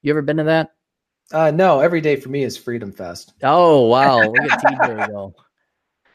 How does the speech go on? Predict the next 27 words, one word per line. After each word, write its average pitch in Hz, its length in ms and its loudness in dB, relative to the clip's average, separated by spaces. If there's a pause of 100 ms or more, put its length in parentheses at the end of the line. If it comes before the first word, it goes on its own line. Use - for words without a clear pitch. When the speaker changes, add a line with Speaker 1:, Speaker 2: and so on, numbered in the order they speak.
(160)
Speaker 1:
Uh, 147 300 4
Young 214 320 4
Sykes 220 420 0
for - 80 -10
two 180 220 0
dollars, 170 360 2
"Take 240 220 2
my 202 140 0
money, 185 340 0
Aaron. 185 200 -2
I 196 120 2
will. 254 320 6
Thank 240 380 -6
you. 101 100 -6
I 117 80 -8
might 294 220 -8
get 175 120 -8
some 147 280 -6
Poke 339 180 -2 (220)
Bowl 113 220 -2
today." 120 440 -10 (600)
People 330 240 2
kept 330 180 0
thinking 285 180 0
it 247 40 4
was 208 120 2
Poke - 340 -2